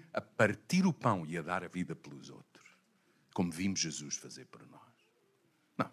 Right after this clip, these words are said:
isto tem. Bom, é o que está escrito em João, no capítulo quinze, no versículo quatro,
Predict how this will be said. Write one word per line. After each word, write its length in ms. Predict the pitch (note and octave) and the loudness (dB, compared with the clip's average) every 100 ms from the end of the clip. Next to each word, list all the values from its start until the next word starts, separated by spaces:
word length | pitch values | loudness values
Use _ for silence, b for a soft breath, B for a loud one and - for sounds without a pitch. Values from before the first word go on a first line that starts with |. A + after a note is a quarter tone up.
| - | -4
isto 240 | - - | -14 -14
tem. 120 | - - - _ _ _ _ _ _ _ _ _ _ - - _ _ _ _ _ _ | -20 -20 -20 _ _ _ _ _ _ _ _ _ _ -20 -20 _ _ _ _ _ _
Bom, 380 | C#3+ A2+ - - _ _ _ _ _ _ _ _ _ _ _ _ _ _ _ _ _ _ _ | 12 12 12 -2 _ _ _ _ _ _ _ _ _ _ _ _ _ _ _ _ _ _ _
é 100 | - F#2 | 4 4
o 40 | |
que 80 | - | 6
está 140 | A2+ | 6
escrito 420 | G#2 - C3+ - | 6 6 6 4
em 80 | E2+ | -2
João, 340 | E2 F#2+ F#2 D#2+ | -2 0 0 0
no 80 | |
capítulo 380 | - E2 F#2 F#2+ | -6 -6 -4 -6
quinze, 380 | - B2+ F#2+ D#2+ | 2 4 4 2
no 100 | D#2+ | -4
versículo 380 | C#2+ - D#2+ D#2+ | -4 -6 -6 -8
quatro, 400 | - E2+ D#2+ - | 4 4 4 -2